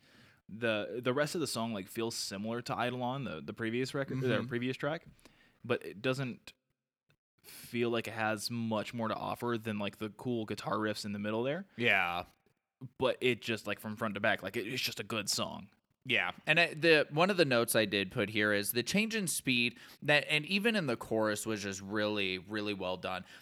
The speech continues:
Speaker 2: They're, they're not afraid to pick it up, they're not afraid to drop it down, and they're not afraid to slow it down. Um, they, they're able to do,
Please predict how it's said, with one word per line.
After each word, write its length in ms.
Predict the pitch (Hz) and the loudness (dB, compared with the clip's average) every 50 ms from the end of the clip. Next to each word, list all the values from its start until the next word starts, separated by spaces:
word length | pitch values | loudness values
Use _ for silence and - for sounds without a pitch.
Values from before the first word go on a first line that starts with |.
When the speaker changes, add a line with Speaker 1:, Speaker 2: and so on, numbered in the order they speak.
| - _ | -20 _
Speaker 2:
They're, 400 | - 131 151 156 156 156 147 135 135 | 0 4 6 8 8 6 6 4 2
they're 140 | 147 147 | 2 2
not 240 | 147 151 156 175 185 | 4 4 4 4 2
afraid 320 | 190 - - 185 170 175 - | 2 0 2 2 2 2 2
to 80 | 143 | -2
pick 240 | - - 160 160 165 | 0 0 0 2 2
it 80 | 156 139 | 4 4
up, 180 | 127 131 - | 4 4 2
they're 120 | 135 123 120 | 0 0 2
not 180 | 120 120 123 | 4 4 2
afraid 260 | 131 - 139 135 127 120 | 2 2 0 0 2 2
to 100 | 123 113 | 0 -2
drop 420 | 113 - 123 117 107 104 110 - | -2 0 0 2 2 2 2 2
it 160 | 131 117 104 | 2 0 2
down, 320 | 95 104 104 101 98 104 104 - - - - - | 2 2 2 4 2 0 -2 -6 -12 -14 -6 -4
and 160 | 107 120 120 | 0 2 2
they're 80 | 120 | 2
not 220 | 120 113 107 107 110 | 4 4 4 2 2
afraid 300 | - - 117 107 104 104 | 0 0 0 0 0 -2
to 60 | 104 | -4
slow 400 | - - - 98 95 90 85 87 | -4 -4 -4 -2 -2 -2 -2 -4
it 120 | 80 73 - | -6 -8 -8
down. 320 | 78 76 78 76 82 92 - - - - - - | -10 -10 -8 -10 -12 -14 -14 -18 -20 -20 -6 -2
Um, 340 | 98 101 95 95 92 98 110 113 | 0 2 2 0 0 -4 -2 2
they, 260 | 123 123 123 123 123 - 127 | 4 4 4 4 2 -2 -2
they're 200 | 117 135 135 139 135 | 0 2 4 4 4
able 300 | 135 143 139 156 151 151 | 4 4 2 0 -2 -2
to 160 | 151 - 135 | -2 -2 -4
do, 540 | 120 110 113 120 120 123 123 120 117 113 107 | -4 -2 -4 -2 -2 -2 -2 -2 -2 -2 -4